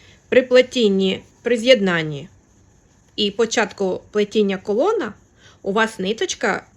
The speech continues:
голочка повинна виходити з цього краю. Ну, це тих, хто правша, хто рухається так, як я.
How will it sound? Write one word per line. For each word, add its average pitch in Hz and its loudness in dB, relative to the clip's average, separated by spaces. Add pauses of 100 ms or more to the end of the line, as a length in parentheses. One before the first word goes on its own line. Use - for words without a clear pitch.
(520)
голочка 196 -2
повинна 233 -2
виходити 269 -2 (440)
з 214 -2
цього 208 0
краю. - -10
Ну, 208 -8
це 202 -6
тих, 262 -6
хто - -10
правша, 196 -2
хто 185 -6
рухається 196 -4
так, 196 -6
як 202 -10
я. 143 -12